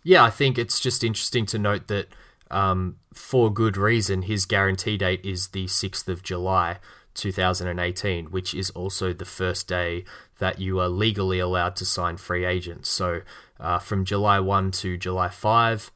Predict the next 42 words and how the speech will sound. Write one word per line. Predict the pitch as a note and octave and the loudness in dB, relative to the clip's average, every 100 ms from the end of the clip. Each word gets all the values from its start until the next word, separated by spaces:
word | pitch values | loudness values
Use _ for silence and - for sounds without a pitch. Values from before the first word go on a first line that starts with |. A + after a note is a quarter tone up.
| - | -6
teams | G#2+ F#2+ F#2 | -2 0 -2
will, | F#2 F2+ E2+ - - - - | -2 -4 -6 -14 -20 -20 -10
uh, | F2+ F2 | -4 -4
talk | - A#2 G#2 | 0 0 0
to | - | -2
players, | G2 G#2 G#2 G2+ G2+ - - - _ _ | -4 0 2 2 0 -2 -6 -14 _ _
uh, | - F2 E2+ | -6 -2 -2
have | - G#2+ F2 | 0 -2 0
verbal | G2 G2+ G2 G2 | 2 2 2 0
agreements | F#2+ G2+ G#2 G#2 - | 0 0 2 0 0
in | A2+ | -2
place, | G2+ A2+ B2 B2+ | -2 0 0 -2
but | - F2+ | -6 -4
then | G2 F#2 | -2 0
on | F2+ | -2
the | F2+ | -2
sixth, | - G2 - - | -2 -2 -4 -6
you | |
can | F2+ F#2 | -6 -4
actually, | F2 - - F#2 F2+ F2+ - - _ | -4 -4 -4 -2 -2 -4 -14 -20 _
uh, | F#2 F2 | -6 -6
put | F2 - - | -4 -6 -4
pen | G2 F#2 | -4 -2
to | F2+ | -4
paper. | - F#2+ F#2 E2+ | -2 -2 -2 -4
So | - F#2 F2+ F2 - - - | -4 -2 -2 -4 -12 -20 -10
I | F#2 | -2
don't | G#2 G2 | -2 0
think | G2+ | -4
it's | F#2+ - | -2 -2
any | G2 | -2
coincidence | F2+ G2+ G2 F#2+ F#2+ F2+ - | -2 0 0 0 -2 -2 -2
that | F#2+ F#2+ - | -4 -8 -4
that's | F#2 - | -4 -2
the | - F#2+ | -4 -4
date | F#2+ F2+ F2+ - | -4 -4 -4 -8
that | F2+ | -10
the | F#2 | -4
Suns | - F2+ F2+ | -2 0 -2
have | - F2 - | -4 -6 -4
to | |
make | F2+ F2+ F2+ F#2 | -6 -4 -6 -8